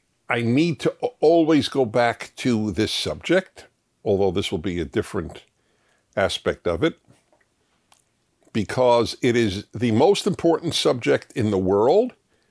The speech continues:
and it is the least talked about in schools and in the regular media. I'm gonna talk to you about God. Do you know, by the way, just, uh, just parenthetically,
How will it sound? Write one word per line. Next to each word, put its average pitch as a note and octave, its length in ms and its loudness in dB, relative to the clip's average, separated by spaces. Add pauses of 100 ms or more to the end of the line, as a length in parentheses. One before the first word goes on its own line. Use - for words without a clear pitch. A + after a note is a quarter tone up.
(300)
and A2+ 160 0
it A2 120 2
is F2+ 180 -4
the A#2+ 100 -2
least A2+ 760 -4
talked - 380 -2
about F2+ 460 -2 (800)
in G2+ 320 0
schools C#3 800 0 (220)
and G2+ 180 -2
in F#2 200 -2
the F#2 280 -6 (220)
regular G#2 580 0
media. F2 600 -6 (720)
I'm G#2 80 -6
gonna F#2+ 60 -6
talk A2+ 280 -2
to B2 100 -2
you G2+ 120 2
about E2+ 340 -2
God. F2+ 460 0 (1500)
Do B2 100 -4
you C#3+ 140 4
know, F#3 200 2
by B2 360 0
the A2+ 100 2
way, G2+ 280 2
just, - 400 -8
uh, A2 120 0 (260)
just A2+ 360 -4 (160)
parenthetically, A#2+ 1040 -2